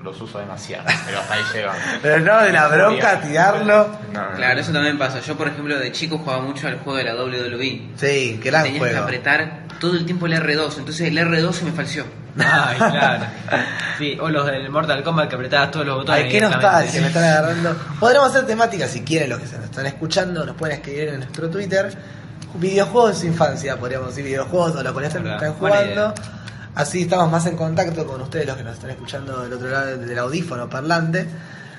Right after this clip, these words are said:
Speaker 2: Así que nada, bueno, ya podríamos ir cerrando, ¿no? Ya el programa.
Speaker 4: Sí.
Speaker 3: Tengo
Speaker 2: Vos-
Speaker 3: una palabra más para
Speaker 2: Me
Speaker 3: decirle
Speaker 2: gustó,
Speaker 3: a
Speaker 2: me
Speaker 3: nuestro
Speaker 2: gustó,
Speaker 3: invitado
Speaker 2: me
Speaker 3: que se me
Speaker 2: gustó.
Speaker 3: ocurrió recién. Eh,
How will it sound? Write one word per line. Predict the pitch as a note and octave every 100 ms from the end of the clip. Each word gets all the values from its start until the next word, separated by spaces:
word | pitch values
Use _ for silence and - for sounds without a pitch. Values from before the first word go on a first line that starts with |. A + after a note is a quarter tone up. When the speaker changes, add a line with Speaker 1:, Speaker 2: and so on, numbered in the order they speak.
| - -
Speaker 2:
Así | C#3+ D3
que | C3+
nada, | B2 A2+
bueno, | C3+ A#2+ A2 - -
ya | - E3 E3 - - - -
podríamos | C3+ C#3+ C3
ir | B2+
cerrando, | C3+ B2 A2 G#2+
¿no? | A2+ C#3+
Ya | C#3 C3
el | C3
programa. | A2+ B2 C#3 D3+ E3 - -
Speaker 4:
Sí. | - D#3
Speaker 3:
Tengo | F#3+ F#3
Speaker 2:
Vos- | F3
Speaker 3:
una | E3 D3+ C#3+ - - - -
palabra | - D3+ E3 F3 D#3+
más | E3 E3
para | C#3+
Speaker 2:
Me | B2+
Speaker 3:
decirle | C3 C3 C#3 C3
Speaker 2:
gustó, | B2+
Speaker 3:
a |
Speaker 2:
me | D#3+
Speaker 3:
nuestro | C#3+ D#3
Speaker 2:
gustó, | D#3+ F#3
Speaker 3:
invitado | C#3 - D3+ C#3+
Speaker 2:
me |
Speaker 3:
que | C#3+
se |
me | D3+
Speaker 2:
gustó. | F3+ D#3+
Speaker 3:
ocurrió | E3 G3+ A3+ G#3+ G3 -
recién. | G#3 A3 - A2+ - - - - - -
Eh, | D3+ D3 C#3+ C#3 C#3 C#3 C#3+ C#3 -